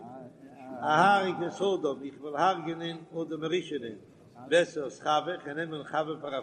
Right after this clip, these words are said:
פרוי. עכשיו יעצט, איי וואו איז עס, קען טון פיינדשאפט, ווען קומט צווישן דיר, ווען ער איז, צווישן דער פרוי. ווען זיי ראכן צווישן דיינע קינדער, ווען זיי ראכן. וכן מוציאני,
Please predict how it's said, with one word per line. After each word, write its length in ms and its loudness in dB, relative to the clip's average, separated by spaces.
פרוי. 280 -2
עכשיו 580 4
יעצט, 460 2
איי 320 6
וואו 240 2
איז 220 -4
עס, 220 -12
קען 120 -10
טון 280 -10
פיינדשאפט, 580 -4
ווען 180 -4
קומט 160 -14
צווישן 380 -12
דיר, 260 -4
ווען 200 -8
ער 60 -8
איז, 140 -6
צווישן 380 -14
דער 180 -6
פרוי. 260 4
ווען 180 -2
זיי 140 2
ראכן 380 6
צווישן 260 -8
דיינע 280 0
קינדער, 280 -2
ווען 180 -6
זיי 120 -2
ראכן. 140 -2
וכן 400 6
מוציאני, 760 0